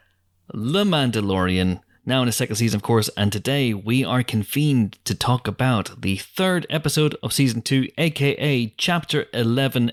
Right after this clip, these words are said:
A K A, A K A The Heiress, directed by Bryce Dallas Howard, written by Jon Favreau, and discussed by myself and my three colleagues of such lethal cunning,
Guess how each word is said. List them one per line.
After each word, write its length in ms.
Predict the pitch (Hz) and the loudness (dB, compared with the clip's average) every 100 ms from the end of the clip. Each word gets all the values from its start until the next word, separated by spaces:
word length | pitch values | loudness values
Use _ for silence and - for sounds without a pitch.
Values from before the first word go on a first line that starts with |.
| - | -2
A 160 | 151 156 | -2 -2
K 320 | - 131 - | 0 0 0
A, 400 | 120 139 135 127 - - - | -2 0 0 0 -4 -20 -6
A 120 | - | -4
K 120 | - - 143 | -2 0 0
A 20 | |
The 240 | 131 123 - | 0 -2 -2
Heiress, 760 | 147 143 147 131 - - - - | 0 0 0 -2 -2 -4 -4 -6
directed 400 | - 151 160 147 | -2 0 0 -2
by 180 | 117 120 | 0 -2
Bryce 440 | 113 135 143 156 - | 0 -2 0 0 0
Dallas 360 | 135 131 120 | 0 0 0
Howard, 460 | 120 120 110 107 95 - | 0 2 2 2 -2 -8
written 680 | 95 151 - 143 107 98 - _ | -2 0 0 0 0 0 -6 _
by 160 | 98 95 | -2 -2
Jon 400 | - 160 160 127 | -2 0 2 0
Favreau, 680 | 113 101 104 98 95 92 - _ _ _ _ _ _ _ _ | 0 0 2 2 2 -2 -10 _ _ _ _ _ _ _ _
and 140 | - - | -2 0
discussed 800 | 101 - - 120 - - - - _ _ _ _ | 0 0 0 0 0 -2 -6 -10 _ _ _ _
by 400 | 95 95 92 90 - - | -2 0 0 -2 -6 -14
myself 760 | 147 - - 180 190 - - - _ - | -12 -6 0 0 0 -2 -6 -8 _ -2
and 120 | 98 | 2
my 100 | 95 | 2
three 340 | - 139 135 | 0 2 2
colleagues 600 | 123 - 117 107 104 101 - | 2 0 2 2 2 -2 -6
of 200 | - 95 | -4 -2
such 320 | - 92 85 - - | 0 0 -2 -6 -6
lethal 520 | 95 92 151 165 139 | -4 0 0 2 0
cunning, 440 | 120 - 95 92 | 0 0 2 2